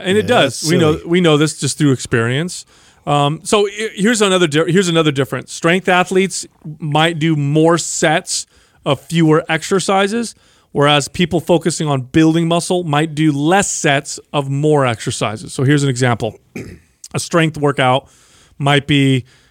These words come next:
Speaker 1: you know, five sets of bench press, whereas a muscle building workout might be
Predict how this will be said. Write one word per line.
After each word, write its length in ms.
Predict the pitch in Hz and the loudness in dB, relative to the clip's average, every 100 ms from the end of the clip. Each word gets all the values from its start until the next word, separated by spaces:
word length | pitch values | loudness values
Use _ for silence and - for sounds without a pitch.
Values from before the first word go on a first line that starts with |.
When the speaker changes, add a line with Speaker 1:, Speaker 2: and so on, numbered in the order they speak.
| _ | _
Speaker 1:
you 80 | 143 | -8
know, 100 | 127 | -8
five 400 | - 190 180 151 | -2 2 2 2
sets 260 | 175 156 | 0 0
of 140 | 165 135 | 0 0
bench 280 | 139 139 - | 0 0 0
press, 440 | 127 110 120 - _ _ _ | 0 0 -4 -14 _ _ _
whereas 680 | - 135 135 131 131 135 120 | -2 2 2 2 2 0 -2
a 320 | - 139 131 123 | -4 -2 -2 -2
muscle 360 | 147 175 202 180 | -2 0 2 2
building 340 | 156 151 143 | 2 2 0
workout 600 | 135 135 135 123 127 135 | 0 0 0 0 0 -2
might 260 | 139 143 139 | 0 0 2
be 320 | 151 139 135 | 2 2 2